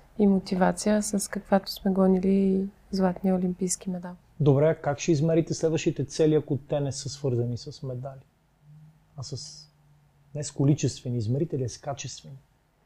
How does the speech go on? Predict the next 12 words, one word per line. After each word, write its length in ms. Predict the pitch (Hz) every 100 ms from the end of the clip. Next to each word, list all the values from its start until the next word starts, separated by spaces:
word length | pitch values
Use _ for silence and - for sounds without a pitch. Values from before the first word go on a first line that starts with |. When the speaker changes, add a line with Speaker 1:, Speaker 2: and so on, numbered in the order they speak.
| _ _ _ _ _
Speaker 2:
Как 160 | - 135
ще 160 | -
дефинирате 540 | 131 135 143 147 139 131
измерителите? 680 | 117 123 127 131 117 -
Как 140 | - 131
ще 140 | -
разберете, 360 | 120 113 127 131
че 140 | -
една 120 | 120 120
цел 220 | 123 120
е 40 |
постигната? 540 | - - 135 131 123